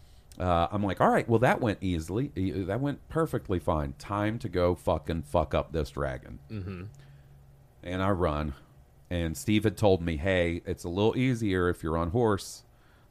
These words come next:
Speaker 1: To take him out, and you were one hundred percent cor-, correct. And I couldn't believe how easily I was just killing this dude,
Speaker 2: Just
Speaker 1: right?
Speaker 2: running in,
Speaker 1: Yeah.
Speaker 2: slash, running
Speaker 1: Before
Speaker 2: back
Speaker 1: I
Speaker 2: out.
Speaker 1: know it down, he's down to, like, half health. He
Speaker 2: Mm-hmm.
Speaker 1: hasn't hit me once.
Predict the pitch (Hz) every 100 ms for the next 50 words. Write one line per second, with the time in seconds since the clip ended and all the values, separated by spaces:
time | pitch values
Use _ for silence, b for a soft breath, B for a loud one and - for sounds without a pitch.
0 | - 82 90 87 95 98 87 90 82 82
1 | 92 87 82 90 92 92 85 90 - 76
2 | - 78 - 110 104 101 - 104 107 -
3 | 139 147 131 113 107 95 87 78 73 -
4 | B B - 101 95 107 98 82 85 80
5 | 69 64 - 92 82 80 - 92 80 -
6 | - - - - - - - - - 107
7 | 90 76 69 - 80 65 64 78 87 107
8 | 113 110 110 107 107 104 107 92 - 117
9 | 107 110 107 - - 107 110 - 104 170
10 | 147 107 135 143 107 110 110 117 - 104
11 | 90 98 92 87 82 - 92 92 - 90
12 | 87 - - 110 101 87 80 71 98 98
13 | 87 71 78 82 98 - -